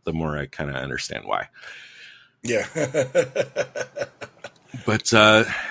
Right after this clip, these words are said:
Speaker 1: they separate, and I think this is where we get one of our, like, honestly, like, really great elongated chase scenes, like,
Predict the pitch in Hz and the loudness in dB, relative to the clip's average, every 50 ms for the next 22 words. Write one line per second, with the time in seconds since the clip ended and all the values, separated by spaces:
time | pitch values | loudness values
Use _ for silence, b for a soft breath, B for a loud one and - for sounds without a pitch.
0 | B B 120 151 175 190 - - - 202 196 - 180 185 180 180 180 147 - 127 | B B 4 6 6 6 6 6 4 4 4 6 8 10 12 12 10 10 8 4
1 | 131 135 135 131 131 127 - _ _ - 202 214 214 - 202 190 180 170 135 143 | 4 6 6 4 4 2 -2 _ _ 2 2 2 4 2 2 2 2 0 0 4
2 | 156 160 151 147 143 127 139 143 139 - 123 131 131 120 123 123 110 107 104 76 | 6 6 6 6 4 6 8 8 8 8 6 4 4 6 8 8 8 8 8 6
3 | 95 95 - - - _ _ _ - - 107 139 170 131 - - 85 73 76 - | 4 0 0 -2 -10 _ _ _ -4 2 4 4 4 4 0 0 -2 -4 -4 -4
4 | 71 73 - _ - 85 104 165 214 196 - - - - - 90 104 95 80 - | -8 -10 -12 _ -4 2 6 8 8 8 6 2 -6 -6 -2 0 0 0 0 -4
5 | _ _ _ _ _ _ _ _ _ _ _ _ _ _ _ _ _ _ _ - | _ _ _ _ _ _ _ _ _ _ _ _ _ _ _ _ _ _ _ -6
6 | 87 104 110 101 92 95 107 117 110 95 95 87 82 85 82 82 76 73 - - | 0 2 4 4 6 6 4 4 4 4 2 2 2 0 -2 -2 -4 -6 -10 -12
7 | - _ _ _ _ _ _ _ _ _ _ - - - 202 196 - - - 85 | -12 _ _ _ _ _ _ _ _ _ _ -4 2 4 4 4 4 2 0 -2
8 | 80 78 76 82 85 - - - - - 92 - - | -2 -4 -4 -4 -4 -4 -6 -6 -2 0 -2 -2 -2